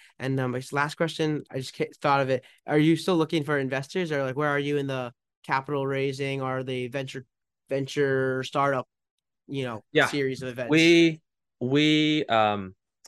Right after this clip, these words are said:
Speaker 2: we are looking for strategic partners. So if you know anyone or anyone who's interested, um, yeah, um, uh, can, can come chat with us. Um, right now we close our round,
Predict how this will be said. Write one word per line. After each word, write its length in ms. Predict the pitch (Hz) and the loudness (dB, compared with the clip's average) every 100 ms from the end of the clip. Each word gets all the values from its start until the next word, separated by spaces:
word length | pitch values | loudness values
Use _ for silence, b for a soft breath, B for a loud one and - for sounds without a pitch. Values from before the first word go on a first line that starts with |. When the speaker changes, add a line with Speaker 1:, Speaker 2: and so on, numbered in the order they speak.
| _ | _
Speaker 2:
we 400 | 113 131 139 - | -2 0 0 -2
are 520 | 104 101 101 98 98 104 | -2 0 2 2 -2 -2
looking 460 | 113 117 - 117 | -4 -4 -6 -8
for 680 | 110 - 101 92 90 90 90 - _ _ | -8 -4 -2 0 0 0 -4 -10 _ _
strategic 720 | - - 98 - 117 110 - | -8 -4 -4 -4 -4 -4 -8
partners. 640 | - 90 - 135 - - - _ _ _ | -4 -4 -4 -8 -10 -14 -16 _ _ _
So 460 | - 95 87 90 - | -4 0 2 0 -2
if 240 | 98 92 | -6 -4
you 160 | 95 92 | -4 -2
know 220 | 95 131 | 0 2
anyone 400 | 123 107 98 92 - | 2 0 -2 -4 -4
or 360 | 90 90 90 87 - | -2 0 -2 -6 -8
anyone 260 | 98 92 90 | -6 -4 -6
who's 140 | - - | -10 -10
interested, 500 | 104 - - 85 85 B B B - | -10 -10 -10 -8 -10 B B B -4
um, 220 | 85 - | -4 -2
yeah, 140 | 156 - _ - | -4 -4 _ -4
um, 300 | 92 90 90 _ | -2 -2 -6 _
uh, 340 | - 95 95 87 _ - | -8 -6 -6 -6 _ -10
can, 160 | 101 | -10
can 300 | - 107 92 - | -8 -6 -8 -8
come 160 | - 95 | -8 -6
chat 260 | - 90 - | -4 -4 -6
with 180 | 90 85 | -8 -4
us. 240 | 85 - B B B - | -4 -8 B B B -2
Um, 180 | 85 90 | -2 2
right 180 | 151 | 2
now 140 | 127 113 | 4 2
we 80 | 101 | 2
close 360 | - - 110 - | -4 -8 -6 -4
our 140 | 85 | -4
round, 240 | 82 87 | -4 -10